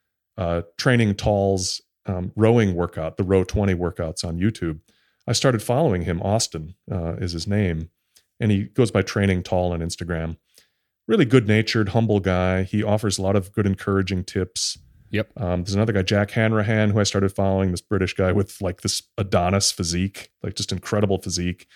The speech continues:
Speaker 1: And he did the fan dance. And that's when I first learned about him. And, and he's, he offers some interesting tips. Um, our old friend Sean Lerwill, who was on a show a few years ago, and I brought him up a few times,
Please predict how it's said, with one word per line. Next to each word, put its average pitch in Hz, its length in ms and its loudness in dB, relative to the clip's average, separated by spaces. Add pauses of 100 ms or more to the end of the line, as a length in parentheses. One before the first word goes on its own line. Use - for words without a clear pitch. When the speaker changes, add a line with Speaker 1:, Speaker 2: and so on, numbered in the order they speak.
(300)
Speaker 1:
And 107 100 -2
he 139 120 6
did 131 160 4
the 104 60 2
fan 104 300 2
dance. 78 300 -4
And 98 80 0
that's 107 180 0
when 101 80 0
I 90 60 0
first 98 260 -4
learned 90 160 0
about 85 160 -4
him. 85 260 0
And, 85 220 -4
and 90 200 -4
he's, 101 260 -2 (600)
he 127 120 2
offers 104 320 2
some 98 120 0
interesting 95 360 -2
tips. - 540 0
Um, 95 320 -2
our 113 160 4
old 123 140 2
friend 117 240 2
Sean 117 280 2
Lerwill, 107 380 2
who 101 80 0
was 95 140 2
on 95 100 2
a 95 40 -2
show 95 260 2
a 92 60 4
few 98 160 -4
years 110 180 2
ago, 87 100 0
and 85 100 0
I 90 40 -2
brought 98 220 0
him 101 100 0
up - 80 -4
a 92 60 -10
few 127 180 -2
times, 85 340 -6